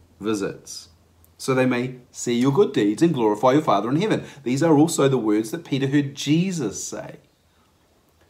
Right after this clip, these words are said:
So what does this mean? We're to have, be built together as God's dwelling place. Zion is the dwelling place of God. We come together in this, this linking together.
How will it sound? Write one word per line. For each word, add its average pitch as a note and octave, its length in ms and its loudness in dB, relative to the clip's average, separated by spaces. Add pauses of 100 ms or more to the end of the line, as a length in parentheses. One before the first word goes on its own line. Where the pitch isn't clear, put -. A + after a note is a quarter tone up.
(180)
So - 160 4
what A3+ 200 2
does B3 160 0
this G#3+ 180 -6
mean? A#3+ 280 -2
We're C#3+ 180 4
to C#3 380 0 (220)
have, D#3 200 -4
be C#3+ 140 2
built E3 280 2
together F3+ 460 6
as C#3 140 4
God's C3 320 -4
dwelling F3 720 -2
place. A#2 220 -4
Zion F3+ 560 0
is B2 120 -2
the A2 80 -4
dwelling F3+ 640 -2
place E3+ 260 -4
of C#3 80 -2
God. E3+ 240 0
We A2 160 -2 (300)
come G3 400 -2
together F3 480 2
in D#3 80 4
this, C3 320 -4 (260)
this - 400 -6
linking F#3+ 640 2
together. D#3 640 -4